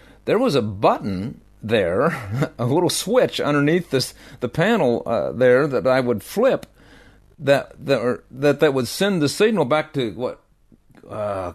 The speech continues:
God, K T O K, I think, w-, at the time, uh, maybe, and that's you, we did the noon news or something with them. I,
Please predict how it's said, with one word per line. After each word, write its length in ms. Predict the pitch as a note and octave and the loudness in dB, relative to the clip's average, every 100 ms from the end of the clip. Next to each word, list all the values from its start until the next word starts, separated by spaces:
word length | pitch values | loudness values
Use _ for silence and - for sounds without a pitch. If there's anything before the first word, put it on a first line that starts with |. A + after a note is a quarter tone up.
| _ | _
God, 360 | C3 C#3+ A2 - | -4 -2 -2 0
K 160 | E3 | -2
T 200 | F3 F#3 | 0 -2
O 140 | F3+ D3 | 0 -2
K, 340 | - D#3 G3+ | -2 -2 -2
I 120 | F#3 | -6
think, 300 | F3 G#3 A#3 | -6 -6 -6
w-, 180 | - C#3+ | -6 -6
at 160 | C3 C#3+ | -6 -8
the 60 | |
time, 540 | - D3+ D#3+ A3 A3+ - | -6 -6 -4 -4 -6 -6
uh, 140 | G#2+ | -6
maybe, 420 | G2+ B2+ E3+ G#3+ F#3 | -2 0 0 0 0
and 140 | C3 | 0
that's 220 | C3+ D3 | -2 -2
you, 160 | D#3+ D#3 | -4 -4
we 120 | C3 | -2
did 220 | C3 C#3+ C#3+ | 0 0 0
the 60 | |
noon 340 | A#2+ D3 F3+ C#3+ | 0 0 0 0
news 400 | D3 F3+ G#3+ C#3 | 0 0 0 -2
or 80 | |
something 540 | A2 D#3+ A3+ D3 A#2 G2 | -2 -2 0 0 0 -2
with 160 | G2+ | -4
them. 260 | F2 F#2+ A#2 | -4 -6 -2
I, 200 | A#2 B2 | -2 -4